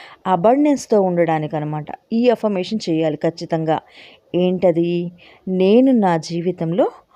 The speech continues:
పాజిటివ్ ఎనర్జీని, అబండెన్స్‌ని అట్రాక్ట్ చేస్తున్నాను." ఈ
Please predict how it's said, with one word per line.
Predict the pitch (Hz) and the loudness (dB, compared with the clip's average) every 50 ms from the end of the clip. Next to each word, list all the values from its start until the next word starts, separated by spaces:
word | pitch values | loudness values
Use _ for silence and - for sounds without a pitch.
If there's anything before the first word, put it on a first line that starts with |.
| _ _ _ _ _ - | _ _ _ _ _ -2
పాజిటివ్ | - 208 190 185 190 175 190 - - 220 190 202 | 2 4 4 4 4 2 0 0 0 2 2 2
ఎనర్జీని, | 196 196 202 208 196 - - 226 262 285 359 466 539 - - _ - - - _ _ _ _ - | 2 2 0 -2 -4 -4 -2 -2 0 0 0 -2 -4 -6 -10 _ -20 -20 -20 _ _ _ _ -2
అబండెన్స్‌ని | - 185 175 170 202 208 226 220 220 220 208 - - 320 440 508 - _ _ _ _ _ _ _ _ _ - | 0 0 2 2 2 2 2 2 2 0 0 -4 -6 -6 -6 -6 -8 _ _ _ _ _ _ _ _ _ -4
అట్రాక్ట్ | 196 185 180 - - 247 262 269 269 269 - | -2 -2 -2 -2 2 4 4 4 4 2 -2
చేస్తున్నాను." | - 220 190 185 - - - 180 175 170 165 165 160 165 175 175 165 160 - _ _ _ _ _ _ _ - | 0 0 0 0 -2 -6 -4 -2 -2 0 0 0 0 0 0 0 -2 -4 -8 _ _ _ _ _ _ _ -8
ఈ | 208 196 | -2 2